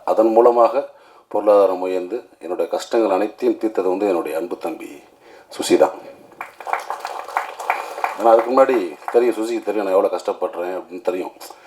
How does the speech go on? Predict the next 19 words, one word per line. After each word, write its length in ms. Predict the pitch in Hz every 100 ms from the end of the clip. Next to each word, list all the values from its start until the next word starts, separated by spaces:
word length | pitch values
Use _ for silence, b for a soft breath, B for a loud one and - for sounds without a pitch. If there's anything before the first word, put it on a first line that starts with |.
| B B B
அ, 20 | 80 76 -
பொருளாதார 340 | 95 98 90
ரீதியாகவும் 340 | 87 90 87
சரி, 340 | 87 85 101 - -
அ, 160 | 78 78
அதே 160 | 78 85
மாதிரி 360 | 82 78 71 _ _
ஒர்க் 240 | 90 92 92
விஷயமாகவும் 380 | 87 85 90 85
ரொம்ப 160 | 82 -
ஸ்ட்ரகிளில் 320 | 87 98 90
இருந்த 100 | 78
காலகட்டம். 520 | 76 76 73 - - - B B B B B B
டக்குன்னு 320 | - - 139
ஒரே, 380 | 104 131 123 -
ஒரே 360 | 87 92 127 127
படத்துல 720 | 98 - - - 78 73 - B B B B _ -
மாத்தி 220 | 92 82
விட்டாங்க 520 | - - 78 69